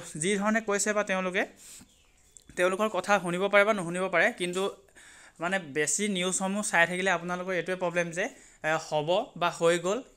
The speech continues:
সেইধৰণে কুৱেশ্যনসমূহ নিজৰ মনতে ভাবি থাকিব পাৰে, নহ'ব পাৰে বুলি ভয়টো সোমাব পাৰে। তো, আপোনালোকে মেইনলি আপোনালোকৰ অফিচিয়েল ৱেবছাইটত ভিজিট কৰিব, নিজেও চাই ল'ব।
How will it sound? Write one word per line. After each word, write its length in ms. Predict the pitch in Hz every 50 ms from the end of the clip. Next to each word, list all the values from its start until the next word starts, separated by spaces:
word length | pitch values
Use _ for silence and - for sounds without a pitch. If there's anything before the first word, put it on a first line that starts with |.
| _
সেইধৰণে 420 | - 151 156 165 165 165 175 180 190 - -
কুৱেশ্যনসমূহ 500 | - 156 151 - 175 170 165 170 180 185
নিজৰ 240 | 180 165 156 170 170
মনতে 340 | 170 160 160 165 170 185 180
ভাবি 220 | 165 170 160 175
থাকিব 220 | 170 175 175 170
পাৰে, 200 | 165 180 196 214 190
নহ'ব 340 | 175 156 147 165 160 175 180
পাৰে 220 | 175 180 175 185
বুলি 200 | 185 185 185 226 - - - - - - - -
ভয়টো 340 | 156 147 151 165 175 175 208
সোমাব 300 | 185 180 180 175 170 170 165
পাৰে। 160 | 160 180 214 220 - - - - _ _ -
তো, 60 | 170
আপোনালোকে 540 | 170 165 165 185 196 196 196 196 208 214 214 208 - - - - _ -
মেইনলি 480 | 170 185 196 202 214 220 233 233 214 -
আপোনালোকৰ 520 | 165 160 156 165 175 180 180 180 185 196 190 -
অফিচিয়েল 420 | 160 156 - 165 156 - 185 185
ৱেবছাইটত 380 | 185 180 170 - 190 180 190 185 - - - - - - - -
ভিজিট 320 | 143 151 156 151 170 175
কৰিব, 300 | - 180 175 180 175 208
নিজেও 380 | 254 254 202 156 151 151 170 185
চাই 180 | 180 - 180 170
ল'ব। 160 | 175 165